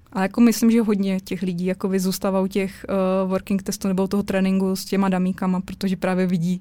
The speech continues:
na tom psovi, že to je přesně to, co, co toho psa jakoby úplně naplňuje, ne-, naplňuje nejvíc. Stejně jako nej-, nejvíc to jde vidět u těch retrieverů, když přijdeme domů a oni nám tam začnou nosit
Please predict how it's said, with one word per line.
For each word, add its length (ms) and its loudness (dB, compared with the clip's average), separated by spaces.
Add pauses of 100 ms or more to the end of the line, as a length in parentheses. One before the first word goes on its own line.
na 100 4
tom 180 2
psovi, 360 2
že 140 0
to 120 -2
je 80 4
přesně 380 0
to, 240 2 (460)
co, 360 2
co 120 -2
toho 300 2
psa 300 2
jakoby 320 2
úplně 460 4
naplňuje, 500 6
ne-, 160 0
naplňuje 460 6
nejvíc. 460 2
Stejně 360 4
jako 240 4
nej-, 240 6
nejvíc 420 4
to 160 0
jde 120 4
vidět 240 2
u 60 -6
těch 200 2
retrieverů, 340 2
když 140 2
přijdeme 400 4
domů 460 4
a 100 2
oni 240 2
nám 140 2
tam 160 2
začnou 260 2
nosit 280 2